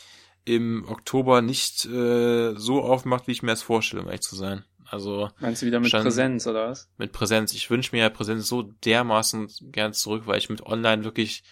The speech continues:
Speaker 2: Ach so,
Speaker 1: alles
Speaker 2: du willst
Speaker 1: in
Speaker 2: Präsenz haben. Und du
Speaker 1: Ja,
Speaker 2: glaub-,
Speaker 1: hundert
Speaker 2: hä?
Speaker 1: Pro,
Speaker 2: Aber
Speaker 1: also
Speaker 2: Präsenz wird doch hundert Pro auch wieder eingeführt, oder nicht?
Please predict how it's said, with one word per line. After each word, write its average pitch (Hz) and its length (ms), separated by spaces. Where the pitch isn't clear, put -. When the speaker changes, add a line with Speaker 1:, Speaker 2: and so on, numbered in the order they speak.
Speaker 2:
Ach 131 100
so, - 180
Speaker 1:
alles 202 60
Speaker 2:
du 139 140
willst 208 220
Speaker 1:
in - 60
Speaker 2:
Präsenz 120 480
haben. 107 280
Und 123 100
du 120 60
Speaker 1:
Ja, - 20
Speaker 2:
glaub-, 123 240
Speaker 1:
hundert 131 160
Speaker 2:
hä? 160 180
Speaker 1:
Pro, 131 100
Speaker 2:
Aber 123 180
Speaker 1:
also 101 340
Speaker 2:
Präsenz 135 340
wird 139 140
doch 123 100
hundert 139 300
Pro 135 280
auch 123 140
wieder 123 220
eingeführt, 127 500
oder 113 160
nicht? 117 300